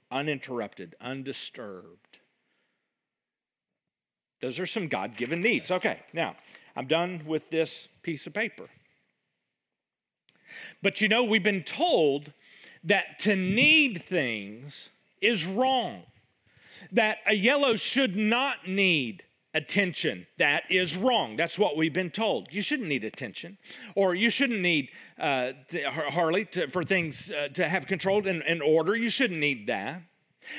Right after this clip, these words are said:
Uh, a b-, a blue, you shouldn't need security. A green, you shouldn't need harmony. We're told that's all selfish. But here's the reality. God has implanted those needs.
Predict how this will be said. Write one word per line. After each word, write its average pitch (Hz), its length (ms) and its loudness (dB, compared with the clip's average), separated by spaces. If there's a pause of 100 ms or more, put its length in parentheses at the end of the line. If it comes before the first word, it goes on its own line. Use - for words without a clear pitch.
(120)
Uh, 226 40 0
a 185 380 2
b-, 151 200 -4
a 190 60 -2
blue, 196 200 6
you 185 180 2
shouldn't 339 280 0
need 233 540 6
security. 165 760 2
A 196 60 4
green, 185 380 0
you 254 100 6
shouldn't 294 320 0
need 208 600 4
harmony. 170 360 0
We're 202 140 2
told 240 280 0
that's 214 180 0
all 233 140 0
selfish. 240 600 -6 (260)
But 202 100 2
here's 262 260 2
the 277 120 -6
reality. 240 600 -2 (300)
God 262 240 2
has 220 220 2
implanted 202 840 -2
those 110 320 -4
needs. 101 520 -10